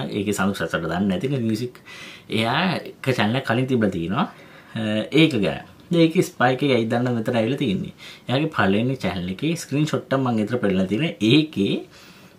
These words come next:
එයාගේ ඒ ප්ලේලිස්ට් එක තිබ්බ ටිකක් අවුල් සහගත. අයිටීන් පස්සකට වඩා හපන්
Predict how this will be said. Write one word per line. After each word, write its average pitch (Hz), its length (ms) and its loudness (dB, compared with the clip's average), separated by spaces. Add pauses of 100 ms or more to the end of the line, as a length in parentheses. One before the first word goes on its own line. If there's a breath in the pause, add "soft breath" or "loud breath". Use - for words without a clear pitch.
(140)
එයාගේ 147 640 4
ඒ 143 140 4
ප්ලේලිස්ට් 123 520 2
එක 127 100 6
තිබ්බ 123 220 4
ටිකක් 147 360 -2
අවුල් 135 300 4
සහගත. 101 300 2
අයිටීන් 104 400 0
පස්සකට 123 420 0
වඩා 127 240 2
හපන් 117 320 0